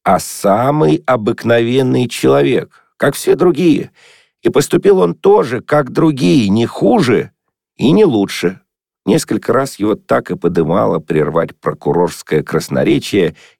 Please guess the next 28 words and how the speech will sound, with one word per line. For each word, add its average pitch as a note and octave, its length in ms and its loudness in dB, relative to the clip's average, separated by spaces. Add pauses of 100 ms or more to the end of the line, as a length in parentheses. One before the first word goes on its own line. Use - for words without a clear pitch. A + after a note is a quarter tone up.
и - 140 2
заявить F#2+ 560 0
во E2+ 100 2
всеуслышание: D2+ 840 -4 (340)
«Ваше A2 480 0
благородие, F#2+ 720 0 (360)
да B2 200 2
за B2+ 160 2
что D#3+ 400 0
вы D3+ 100 4
меня D3+ 320 2
судите-то? - 1120 -2 (580)
Сущие - 760 2
пустяки, E3 560 0
о D3 100 2
которых D3 480 0
и C3 40 -4
говорить-то D3+ 760 0
не D3+ 140 2
стоит. - 580 0 (640)
Если E3 420 2
уж E3 160 2
судить, F3 500 0
так B2 180 -2
судить E3 460 0
вот B2+ 460 2
за D3 160 0
что». - 420 -4